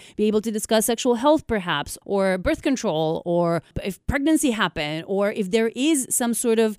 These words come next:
a worry or concern about being in a non-consensual relationship or in an abusive relationship or something like that. You have to be able to talk to these adults. Like, who else would be better to talk to than your teachers, especially if they're pretty sex positive and open and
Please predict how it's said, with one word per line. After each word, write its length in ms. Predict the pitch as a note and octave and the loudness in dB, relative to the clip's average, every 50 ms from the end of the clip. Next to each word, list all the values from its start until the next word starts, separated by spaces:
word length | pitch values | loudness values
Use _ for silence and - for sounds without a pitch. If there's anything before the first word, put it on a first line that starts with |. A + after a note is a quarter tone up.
| - - - | -8 -6 -4
a 80 | A3 | -4
worry 400 | G3+ E3 F#3 A3 C4+ F4 F4 C#4+ | -4 -2 -2 0 0 2 2 2
or 80 | A3 G3 | 0 0
concern 560 | - A3 G3+ F#3+ - - D4 D#4+ C#4+ A#3 G#3+ | 0 0 -2 0 0 0 0 0 0 0 0
about 460 | F#3+ E3 D#3+ F#3 F#3 F3+ F3 F3+ E3+ _ _ _ _ _ F3 E3+ F3 E3+ D#3+ | -2 -2 0 0 2 2 2 2 0 _ _ _ _ _ -18 -16 -12 -6 -2
being 420 | G#3+ A3 A3+ A#3 A#3+ A#3 A#3 G#3 - _ _ _ - | 0 2 4 4 4 2 2 0 -4 _ _ _ -6
in 160 | - A3 G#3+ | -2 0 0
a 60 | G#3 | 2
non-consensual 880 | G#3 G#3 F#3 G3 F#3+ - G#3+ G3 F3+ G3 F#3+ F#3 - - F#3 F3+ F3 E3 | 2 2 2 2 2 2 0 2 2 2 2 2 0 0 0 0 2 2
relationship 580 | F3 F3 E3+ E3 - F#3+ E3+ D#3+ F#3 F3+ - - | 0 0 0 0 0 -2 -2 0 -2 -2 -2 -2
or 80 | F#3 | -2
in 80 | F3+ F#3 | -2 0
an 100 | F3+ F3+ | 0 -2
abusive 500 | F3 D#3+ F#3+ G#3 G#3+ G#3 - A3 F#3 F3+ | -2 0 0 2 2 2 2 0 -2 0
relationship 440 | F#3+ F#3 F3+ E3+ - F3+ F3+ F#3 - | 0 0 0 -2 -2 -2 -4 -4 -4
or 60 | F#3 | -4
something 300 | F#3+ F#3+ F#3 F3 F#3 F#3 | -4 -4 -4 -4 -4 -4
like 160 | F3 E3+ E3 | -4 -4 -2
that. 160 | F#3+ F3+ - - | -4 -4 -4 -4
You 80 | G#3+ G#3+ | -6 -6
have 180 | A3+ C#4+ - - | -8 -10 -10 -6
to 80 | C4+ | -2
be 180 | B3 C4 B3 A#3+ | 0 0 0 0
able 160 | B3 A#3 B3 | -2 -4 -6
to 100 | - - | -8 -10
talk 360 | - - - - G4 B4 - - | -16 -14 -10 -6 -6 -6 -4 -2
to 100 | - C4+ | -2 0
these 180 | G3 G#3+ F#3+ F#3 | 0 0 0 0
adults. 320 | F#3 E3 F#3+ F3+ F3 - | -2 -2 -2 -2 -2 -2
Like, 140 | A#3 A#3+ - - | -4 -6 -2 0
who 140 | F4+ F#4 G4+ | 2 4 4
else 260 | G#4+ G#4+ G#4+ - - - _ _ _ _ - | 4 2 0 -2 -4 -8 _ _ _ _ -4
would 100 | D#4+ C#4+ | 2 6
be 120 | D#4+ E4 | 6 6
better 320 | C#4 G3+ G#3 B3+ E4 B4 A4+ C#4+ | 6 6 2 4 4 4 4 4
to 100 | D4 A3+ | 2 0
talk 300 | - G#3 F3+ F3+ - - | 2 0 0 0 -2 -4
to 120 | G#3+ A3 | -4 -2
than 200 | G#3 A3+ A3+ A#3 | 0 0 2 2
your 140 | A#3 A3+ A3 _ _ _ - | 0 0 -2 _ _ _ -6
teachers, 520 | - E4 F#4+ - - G3 E3 D#3 F#3 F#3+ | -4 -4 -4 -4 -4 -6 -4 -4 -6 -6
especially 360 | G#3 G3+ A#3+ B3 A#3 - A#3+ | -4 -2 -2 0 0 0 0
if 100 | A#3 G3 | 0 2
they're 300 | F#3 G3+ G3+ G#3 G#3 G#3 - - - - _ _ | 2 4 6 6 4 4 2 -4 -14 -20 _ _
pretty 200 | - - A#3+ G#3+ | -4 -2 0 0
sex 220 | G3+ - A3+ F#3+ - | 0 0 -2 -4 -2
positive 460 | - G3 G3 F#3 F3+ G3+ G3 G3 F#3+ | -2 -2 -2 0 -2 -2 -2 -2 -2
and 100 | G3+ F#3+ | -2 0
open 500 | F3 G3 F#3+ - G3+ F#3+ F#3+ F#3 F#3 F#3 | 0 0 0 0 0 0 0 0 0 -2
and 300 | F3+ F3+ F3+ F3+ F#3 F3+ | -4 -4 -4 -4 -4 -6